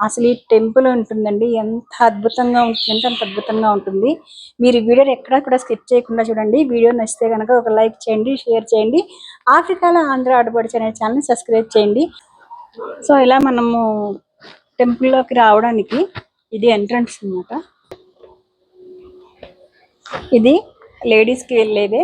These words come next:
అటు జెంట్స్ వెళ్ళేదే అన్నమాట. అట్లా సెపరేట్ సెపరేట్ వే అయితే ఉంటాయి అసలు చుట్టూ. అలాగే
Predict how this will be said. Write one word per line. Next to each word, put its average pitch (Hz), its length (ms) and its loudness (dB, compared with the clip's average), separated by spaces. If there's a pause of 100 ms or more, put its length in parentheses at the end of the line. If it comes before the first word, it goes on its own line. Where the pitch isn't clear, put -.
(600)
అటు 190 140 -6 (100)
జెంట్స్ 202 400 0
వెళ్ళేదే 180 420 0
అన్నమాట. 180 340 -8 (500)
అట్లా 196 200 -2 (120)
సెపరేట్ 196 400 0
సెపరేట్ 185 400 -6
వే 185 160 2
అయితే 175 260 -8
ఉంటాయి 170 320 -4 (1200)
అసలు 202 240 -6
చుట్టూ. - 240 -4 (200)
అలాగే 233 340 2